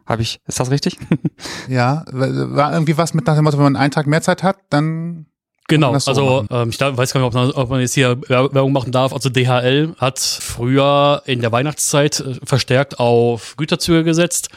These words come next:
Speaker 3: Das hat gut geklappt und wir haben letztes Jahr ein Netz aufgebaut mit D H L, ähm, diese alte klassische Postnetz wieder und fahren dann im, im Nachtsprung meistens diese, äh, Containerzüge, sind,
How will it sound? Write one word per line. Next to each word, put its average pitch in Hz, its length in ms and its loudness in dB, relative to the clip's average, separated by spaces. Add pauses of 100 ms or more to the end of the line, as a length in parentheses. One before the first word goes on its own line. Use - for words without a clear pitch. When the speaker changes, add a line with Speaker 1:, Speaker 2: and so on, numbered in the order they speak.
(480)
Speaker 3:
Das 127 140 0
hat 135 120 -2
gut 156 160 -2
geklappt 127 520 -2
und 135 460 2
wir 135 180 -2
haben 131 240 0
letztes 131 420 -2
Jahr 131 380 2 (400)
ein 120 340 0
Netz 123 220 -2
aufgebaut 156 960 0
mit 135 220 -2
D 139 120 2
H 135 120 2
L, 139 480 2
ähm, 123 180 0
diese 127 300 -2
alte 131 200 0
klassische - 380 -4
Postnetz 143 520 -2
wieder 147 280 2 (420)
und 127 200 0
fahren 131 420 0
dann 127 320 2
im, 127 300 -4
im 123 160 -4
Nachtsprung 135 520 -2
meistens 127 640 0
diese, 123 500 2
äh, 127 120 -2
Containerzüge, 131 600 0
sind, 117 260 -2